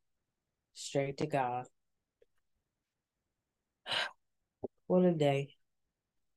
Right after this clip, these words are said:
Well, I bless y'all, and I hope to get my sinuses a little cleared up <laughs> before tomorrow's show.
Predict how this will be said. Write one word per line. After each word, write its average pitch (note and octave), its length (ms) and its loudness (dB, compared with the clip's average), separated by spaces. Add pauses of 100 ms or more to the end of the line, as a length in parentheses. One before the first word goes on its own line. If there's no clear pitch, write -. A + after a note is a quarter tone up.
(320)
Well, F3+ 160 12
I F3+ 40 6
bless A3+ 300 10
y'all, F3 300 8
and F3 100 4
I D#3+ 320 2 (2500)
hope F3+ 180 6
to F3+ 80 0
get E3 140 6
my D#3+ 80 4
sinuses D#3+ 600 4
a E3 60 4
little D#3+ 220 4
cleared F#3 220 8
up G3 180 8
<laughs> - 20 -6
before G#3 320 6
tomorrow's E3 420 8
show. F3+ 440 8